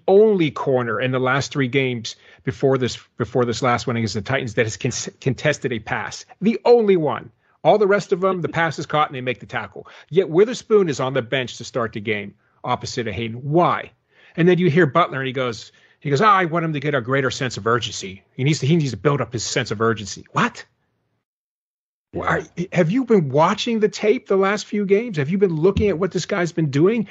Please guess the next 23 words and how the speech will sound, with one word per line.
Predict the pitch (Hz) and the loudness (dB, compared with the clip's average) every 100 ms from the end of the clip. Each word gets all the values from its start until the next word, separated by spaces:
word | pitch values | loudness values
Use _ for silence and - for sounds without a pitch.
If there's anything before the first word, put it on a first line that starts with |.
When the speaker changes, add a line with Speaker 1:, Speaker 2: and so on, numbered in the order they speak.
| - | 0
Speaker 1:
He's | 262 | 2
by | 190 226 220 | 4 4 2
far | - 226 277 240 | 2 2 4 2
our | 139 | 2
best | 120 117 - | 0 -4 -4
corner. | 120 110 107 - - _ _ _ _ _ _ | -4 -4 -4 -8 -14 _ _ _ _ _ _
But | 226 233 | 2 4
he | |
does, | 202 208 | 2 2
he's | 214 202 | 2 4
not | 220 208 | 2 2
starting | 226 202 196 | 2 2 2
the | |
game. | 190 196 | 2 2
Sutton's | 170 - - 156 | 2 -2 -4 -2
there, | 175 170 | 0 2
and | 160 160 | 0 -2
as | 160 139 | -2 -2
usual, | 160 165 139 | -2 0 -2
Sutton's | 123 - 147 113 | -2 -4 -6 -8
burned | 104 127 131 127 | -2 2 2 0
like | 127 - | -2 -2
toast. | 151 117 113 - | 0 0 -2 -10